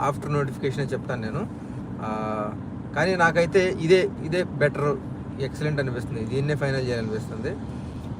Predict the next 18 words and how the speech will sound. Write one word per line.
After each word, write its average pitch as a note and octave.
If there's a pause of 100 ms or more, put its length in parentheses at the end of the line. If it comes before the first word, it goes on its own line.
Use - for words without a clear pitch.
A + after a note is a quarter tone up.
(320)
ఆ A2+
టయానికి D#3
మనం D3+
హైదరాబాద్లో C#3
ట్రైనింగ్ C#3
సెంటర్ C3+
ఎలాగో C3
ఉంది, C3 (480)
ఆ, A#2
ఎన్పీడీసీలో D3
ఎక్కువ C#3+
నోటిఫికేషన్స్, C3+ (960)
పోస్టులు C#3
కూడా C3+
ఎక్కువ B2+ (140)
అవకాశం B2+
ఉంది A#2+
కాబట్టి, A#2